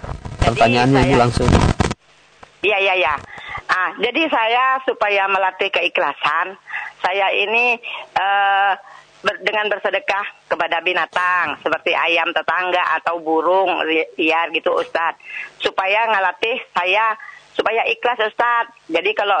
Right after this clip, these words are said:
Speaker 1: saya ngelatih ikhlas dengan binatang sudah ikhlas, berarti kan kemanusiaan nanti bisa ikhlas. Apakah perbuatan saya ini termasuk dibenarkan apa gimana, Ustaz?
Speaker 2: Iya.
Speaker 1: Assalamualaikum warahmatullahi wabarakatuh. Terima kasih.
Speaker 2: Salam.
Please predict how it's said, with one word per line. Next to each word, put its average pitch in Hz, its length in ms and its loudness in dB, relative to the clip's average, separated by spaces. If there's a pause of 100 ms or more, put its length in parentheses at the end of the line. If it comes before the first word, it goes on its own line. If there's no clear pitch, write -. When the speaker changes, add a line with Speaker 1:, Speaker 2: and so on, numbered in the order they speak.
Speaker 1:
saya 175 400 2
ngelatih 170 480 -2 (400)
ikhlas 180 320 -2
dengan 175 240 0
binatang 175 480 -2
sudah 175 160 0
ikhlas, 196 320 -2 (320)
berarti 185 440 -2
kan 208 400 -4 (320)
kemanusiaan 180 560 0
nanti 175 240 0
bisa 165 320 -2
ikhlas. 147 320 -2 (320)
Apakah 190 320 -2
perbuatan 196 560 0
saya 190 320 2
ini 190 240 0 (320)
termasuk 190 480 2
dibenarkan 190 560 0
apa 214 80 -2
gimana, 208 400 0
Ustaz? 208 400 0 (1300)
Speaker 2:
Iya. 165 60 -2
Speaker 1:
Assalamualaikum 180 880 -2
warahmatullahi 175 760 0
wabarakatuh. 175 720 0
Terima 180 240 -2
kasih. 175 400 -8
Speaker 2:
Salam. 113 240 -6